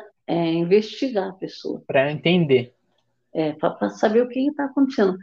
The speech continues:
Speaker 1: Ela tá olhando a, a postura da, da Larissa diante das,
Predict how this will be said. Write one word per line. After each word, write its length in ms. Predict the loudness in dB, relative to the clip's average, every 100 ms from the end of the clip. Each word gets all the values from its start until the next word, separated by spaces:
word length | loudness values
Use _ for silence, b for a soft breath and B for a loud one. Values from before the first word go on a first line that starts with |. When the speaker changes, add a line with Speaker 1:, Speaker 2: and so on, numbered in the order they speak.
| B B 0
Speaker 1:
Ela 280 | 4 4 2
tá 320 | -2 -4 -6 -14 _ _ _
olhando 640 | 2 6 6 6 2 2 0
a, 320 | -2 -6 -10 -10
a 100 | -4
postura 640 | -2 -2 -4 0 4 4
da, 380 | 0 -4 -2 -2
da 240 | -2 2 4
Larissa 500 | 4 4 4 2 -8 _ -8
diante 520 | 2 4 4 2 0
das, 240 | 0 2